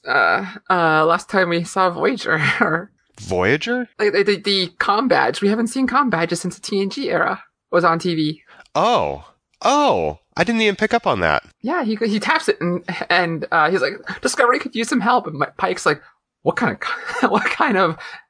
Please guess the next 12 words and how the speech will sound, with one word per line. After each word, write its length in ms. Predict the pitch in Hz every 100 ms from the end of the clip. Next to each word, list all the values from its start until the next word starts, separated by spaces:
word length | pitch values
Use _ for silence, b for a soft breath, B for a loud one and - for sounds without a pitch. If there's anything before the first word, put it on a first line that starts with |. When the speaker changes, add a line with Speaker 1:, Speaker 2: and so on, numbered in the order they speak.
| B -
Speaker 1:
uh, 220 | 170 -
insignia 500 | 156 - 170 170 175
is 120 | 139 -
that?" 180 | 175
or 60 | -
something 280 | - - 175
like 160 | 170
that. 240 | - - - -
"What 120 | 190
kind 120 | 214
of 60 | -
comm-, 340 | - 180 202